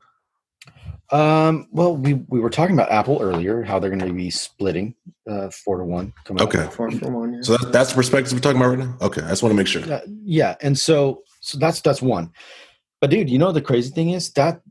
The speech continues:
Speaker 1: that the opinion that you have that you're unsure of your opinion, that's a great thing to share. I mean, there, people wanna understand. People don't want you to pretend like you have the, all the answers to this very complex,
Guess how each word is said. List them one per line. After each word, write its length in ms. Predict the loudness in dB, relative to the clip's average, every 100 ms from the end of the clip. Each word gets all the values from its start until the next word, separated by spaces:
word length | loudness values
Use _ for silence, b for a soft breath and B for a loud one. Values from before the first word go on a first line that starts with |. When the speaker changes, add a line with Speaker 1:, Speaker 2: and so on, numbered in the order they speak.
| -2
Speaker 1:
that 180 | -2
the 100 | 0
opinion 380 | 0 2 2 4
that 100 | 2
you 120 | 2
have 260 | 2 0 0
that 120 | 0
you're 120 | 0 -2
unsure 680 | 0 0 -4 -6 -2 2 2
of 120 | 2
your 100 | 0
opinion, 420 | 2 0 0 -6 _ _ _ _ 0
that's 260 | 2 2 0
a 80 | -2
great 340 | 2 0 0
thing 160 | -2 -4
to 80 | -2
share. 340 | -2 0 0 0
I 40 |
mean, 320 | 2 2 0 -6 _ _ b b _
there, 200 | 2 2
people 340 | 2 0 0
wanna 260 | 2 2 2
understand. 480 | 0 -2 -2 -4 -4
People 220 | -2 -2
don't 260 | 0 0 2
want 160 | -2
you 80 | -2
to 80 | -2
pretend 500 | -4 -4 0 0 0
like 220 | -2 -4
you 120 | -6
have 340 | -2 -2 -2 -4
the, 120 | -8
all 140 | -4 -4
the 180 | -2 -2
answers 320 | -2 -6 -8
to 160 | -6
this 160 | -6 -6
very 400 | -4 0 2 2
complex, 840 | -2 -2 -2 -2 -2 -2 -2 -6